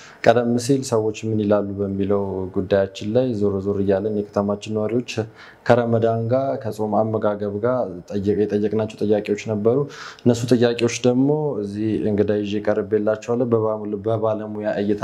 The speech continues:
ደግሞ ሲታይ ምን ይመስላል የሚለውን ለማብራራት፣ እ፣ እዚህ እንግዳ ይዤ ተገኝቻለሁ። እ፣ እንግዳዬ መጀመሪያ ራስሽን በማስተዋወቅ ብትጀምሪልን።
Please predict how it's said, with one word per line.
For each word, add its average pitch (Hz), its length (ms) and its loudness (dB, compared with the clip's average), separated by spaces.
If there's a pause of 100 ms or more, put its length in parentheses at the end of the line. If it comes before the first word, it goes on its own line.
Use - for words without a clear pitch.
ደግሞ 104 280 -4
ሲታይ 127 400 0 (460)
ምን 117 180 8
ይመስላል 117 480 2
የሚለውን 110 400 0
ለማብራራት፣ 110 680 -2 (120)
እ፣ 101 120 2 (720)
እዚህ 101 200 2
እንግዳ 101 260 4
ይዤ 101 180 0 (100)
ተገኝቻለሁ። 104 800 -2 (440)
እ፣ 87 240 -2
እንግዳዬ 98 400 2 (240)
መጀመሪያ 95 600 0
ራስሽን 95 380 -4
በማስተዋወቅ 95 560 -2
ብትጀምሪልን። 90 720 -6